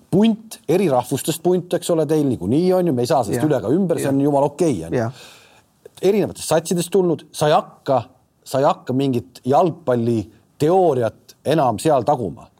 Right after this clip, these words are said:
Speaker 1: Seal on vaja saada õhkkond ülesse ja sellega ta sai hakkama, nagu palju räägib.
Speaker 2: Jah, ja, ja, ja. Et meile, noh, meil olid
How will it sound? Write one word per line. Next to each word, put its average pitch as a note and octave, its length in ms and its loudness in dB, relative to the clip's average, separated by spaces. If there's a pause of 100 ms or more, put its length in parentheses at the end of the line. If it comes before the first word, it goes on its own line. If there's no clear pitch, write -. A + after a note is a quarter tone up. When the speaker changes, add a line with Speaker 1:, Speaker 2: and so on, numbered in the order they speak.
(220)
Speaker 1:
Seal G3 180 0
on E3+ 80 2
vaja C3 160 0
saada C#3+ 220 2
õhkkond D3+ 280 -2
ülesse C#3+ 440 0 (720)
ja C3+ 200 2
sellega C#3+ 280 0
ta A2 80 -4
sai B2+ 100 0
hakkama, F#2 300 -6
nagu G2 100 -4
palju G#2+ 160 -2
räägib. G2 300 -6
Speaker 2:
Jah, C3 240 2 (140)
ja, C3 240 2
ja, A2 160 -4 (180)
ja. A#2 200 -2 (120)
Et D#3+ 220 -4
meile, G3+ 280 4 (200)
noh, F3+ 180 -2 (160)
meil D3+ 260 0
olid D#3+ 440 -2